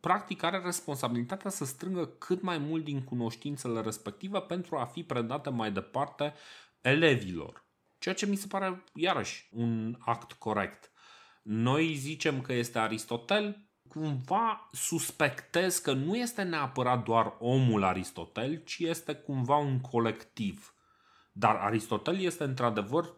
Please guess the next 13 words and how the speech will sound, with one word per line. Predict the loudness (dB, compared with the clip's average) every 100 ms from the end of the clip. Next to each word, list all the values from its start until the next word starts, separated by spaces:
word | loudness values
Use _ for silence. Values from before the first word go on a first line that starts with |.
| _
cel | 0 4
mai | 6 6 4 2
important | 4 4 4 4 4
reprezentant | 4 2 0 0 0 2 2 0 -6 -20 -20 -14
și | -6
de | 0
asta | 2 2
cumva | 0 0 2 2
ne-a | 2
rămas | 0 0 0 -2
asociat | -6 -8 -6 -4 -4 -6
cu | -10 -6 -4 -4 -6 -4
Aristotel | -2 -2 -6 -6 -2 -2 -2 -4 -6